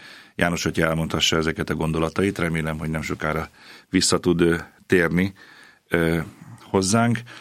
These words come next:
De igen, tehát amit, amit, ö, most elhangzott János atyától is,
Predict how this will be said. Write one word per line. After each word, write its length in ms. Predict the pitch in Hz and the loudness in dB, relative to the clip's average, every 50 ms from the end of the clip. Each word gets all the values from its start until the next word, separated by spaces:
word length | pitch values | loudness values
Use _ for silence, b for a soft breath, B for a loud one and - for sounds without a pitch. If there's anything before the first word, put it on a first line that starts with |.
| B B | B B
De 200 | - 101 104 95 | 2 2 4 4
igen, 320 | 104 110 92 90 87 87 | 4 4 2 2 2 0
tehát 180 | 85 92 87 - | 0 -2 0 0
amit, 240 | 92 92 90 87 - | 2 2 2 2 2
amit, 300 | 90 90 90 85 - - | 2 2 2 0 0 0
ö, 420 | 90 87 87 90 87 80 87 71 64 - 82 - - - - - - - - 50 - - - - - - 60 | 2 2 2 2 0 0 -2 -4 -4 -4 -4 -6 -6 -8 -10 -12 -14 -14 -16 -16 -16 -18 -18 -18 -18 -12 -6
most 480 | 82 87 85 69 71 90 90 - - - | -4 -2 -2 0 0 -2 -2 -2 -2 0
elhangzott 500 | 90 87 80 82 85 80 85 85 - - | -2 0 0 -2 -2 -2 -2 -4 -2 -2
János 280 | 87 87 87 82 - | -2 0 0 0 -2
atyától 460 | 87 - - 90 82 - - 85 82 | -2 -2 -2 -2 -2 -2 0 0 2
is, 240 | 87 92 - - - | 2 2 0 0 -2